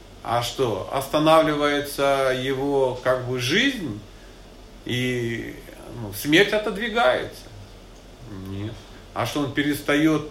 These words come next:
ну, бояться? Нет. А что, он перестаёт волноваться за своих близких? Нет. Даже если они бегают вокруг бассейна на Мальдивах, в пятизвёздочном отеле, человек всё равно волнуется, что же он свалится в этот,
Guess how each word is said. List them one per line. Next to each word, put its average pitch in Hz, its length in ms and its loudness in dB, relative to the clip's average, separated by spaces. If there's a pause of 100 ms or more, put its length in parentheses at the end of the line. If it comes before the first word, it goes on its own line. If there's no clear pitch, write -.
ну, 131 140 -6
бояться? 143 880 4 (1200)
Нет. 101 300 -6 (400)
А 123 100 -2
что, 147 160 0
он 139 140 -2
перестаёт 156 640 4
волноваться 147 640 4
за 135 100 0
своих 135 380 -2
близких? 131 560 -6 (1080)
Нет. 101 440 -8 (200)
Даже 151 280 4
если 160 220 4
они 175 180 2
бегают 160 440 4
вокруг 135 340 0
бассейна 156 580 4
на 135 100 0
Мальдивах, 131 600 2 (380)
в - 20 -10
пятизвёздочном 139 800 0
отеле, 220 440 -2 (400)
человек 165 240 2
всё 185 120 2
равно 214 240 4
волнуется, 156 540 2
что 143 140 -2
же 156 100 -2
он 123 160 -4
свалится 131 520 2
в 113 80 -4
этот, 101 200 -8